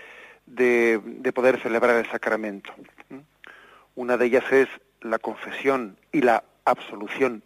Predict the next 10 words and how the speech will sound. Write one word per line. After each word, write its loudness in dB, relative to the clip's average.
individual, 2
otra 2
es 2
la 4
celebración 0
comunitaria, 0
pero -2
con -4
absolución -4
individual, 0